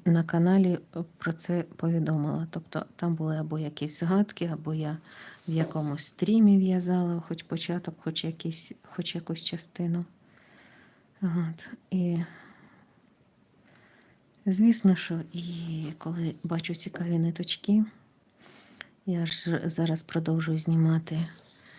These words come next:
усілякі плюшки на Новий рік,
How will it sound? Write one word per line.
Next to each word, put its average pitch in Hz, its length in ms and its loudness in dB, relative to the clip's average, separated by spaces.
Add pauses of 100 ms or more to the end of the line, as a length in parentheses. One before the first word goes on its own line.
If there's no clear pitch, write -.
(500)
усілякі 165 560 -4
плюшки 185 600 0 (100)
на 165 140 4
Новий 160 360 4
рік, 160 320 -4